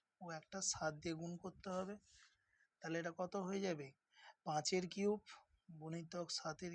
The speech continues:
কিউব সমান পাঁচ সাতে পঁয়ত্রিশের কিউব, পঁয়ত্রিশের কিউব করলে এটা গুণ করলে হবে চার দুই আট সাত পাঁচ। বুঝতে পেরেছ? এটি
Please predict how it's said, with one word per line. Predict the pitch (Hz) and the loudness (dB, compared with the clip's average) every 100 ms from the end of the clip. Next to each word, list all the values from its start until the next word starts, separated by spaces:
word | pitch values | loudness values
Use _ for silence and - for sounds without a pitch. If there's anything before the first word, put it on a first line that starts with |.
| 165 | -4
কিউব | 185 185 - _ _ _ _ _ _ _ | -4 -4 -6 _ _ _ _ _ _ _
সমান | - 160 170 165 - | -12 -2 -2 -2 -2
পাঁচ | 160 160 - | 0 2 2
সাতে | 180 160 175 - | 0 -2 -8 -8
পঁয়ত্রিশের | 160 156 - 170 170 - 185 160 | -6 -6 -6 -6 -4 -4 -4 -4
কিউব, | - 190 185 - _ _ _ _ _ _ _ - | -2 0 0 -6 _ _ _ _ _ _ _ -2
পঁয়ত্রিশের | 160 156 175 165 - 165 | 0 0 -2 -2 -8 -6
কিউব | 185 175 165 - | -2 -2 -4 -2
করলে | 180 180 190 247 - _ _ - - _ 170 | 0 2 2 -2 -8 _ _ -20 -20 _ -6
এটা | 160 156 | 0 0
গুণ | 160 170 170 | 2 -2 0
করলে | 185 180 185 165 | 2 2 2 2
হবে | 170 147 147 190 _ _ _ _ _ _ _ _ _ _ _ _ _ _ | 0 -4 -6 -8 _ _ _ _ _ _ _ _ _ _ _ _ _ _
চার | - 165 165 170 156 - _ _ 185 | -2 0 0 -2 -8 -12 _ _ -2
দুই | 180 190 214 - _ _ _ 180 156 | 0 0 -2 -8 _ _ _ 2 4
আট | 165 196 - - - _ - | 4 2 -4 -8 -8 _ -10
সাত | - 196 196 _ | 2 2 2 _
পাঁচ। | 156 135 - - _ _ _ _ _ _ _ _ _ 175 | -4 -4 -6 -10 _ _ _ _ _ _ _ _ _ -2
বুঝতে | 170 170 208 | 0 4 4
পেরেছ? | 208 214 240 - _ _ _ _ _ - - 175 | 4 0 -8 -12 _ _ _ _ _ -20 -18 -8
এটি | 165 | -2